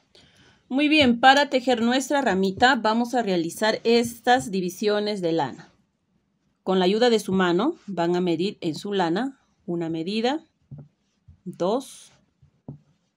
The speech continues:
tres y cuatro. Lo que sobra ya lo vamos a esconder o cortar. Cuatro.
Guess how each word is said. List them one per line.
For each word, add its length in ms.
tres 600
y 100
cuatro. 400
Lo 100
que 100
sobra 260
ya 100
lo 100
vamos 240
a 40
esconder 560
o 160
cortar. 500
Cuatro. 460